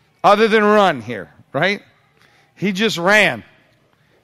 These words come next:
and God acted. And that's so often what it is, is that the Lord is our refuge and,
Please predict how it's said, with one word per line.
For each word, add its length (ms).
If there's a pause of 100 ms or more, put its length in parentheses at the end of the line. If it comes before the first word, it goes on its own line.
(120)
and 180
God 360
acted. 520 (1120)
And 160
that's 180
so 200
often 400
what 180
it 120
is, 480 (640)
is 140
that 200
the 100
Lord 400
is 300
our 160
refuge 540
and, 180